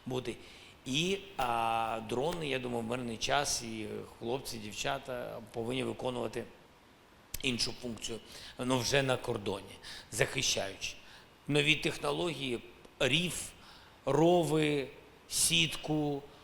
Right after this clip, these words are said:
зуби дракона, вони нікуди не дінуться, вони є, вони залишаться, але це, скажімо так, е, е, це минуле і сучасне, але є технології. Тобто до цього всього буде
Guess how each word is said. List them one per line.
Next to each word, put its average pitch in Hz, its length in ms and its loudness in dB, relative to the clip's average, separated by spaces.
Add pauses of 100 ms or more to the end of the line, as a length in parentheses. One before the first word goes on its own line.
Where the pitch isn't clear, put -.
(120)
зуби 156 440 6
дракона, 156 600 4
вони 160 260 0
нікуди 165 440 0
не 147 160 0
дінуться, 165 540 0
вони 147 240 4
є, 135 360 4
вони 156 260 0
залишаться, 127 840 0
але 143 380 4
це, 170 340 -2 (380)
скажімо 151 460 0
так, 156 480 2
е, 151 40 -6
е, 143 640 -2 (300)
це 175 260 6 (340)
минуле 170 640 6
і 170 220 0
сучасне, 185 920 2
але 160 360 2 (380)
є 139 200 4
технології. 123 880 0 (280)
Тобто 135 260 2
до 127 120 2
цього 156 320 2
всього 170 440 0 (1160)
буде 147 520 0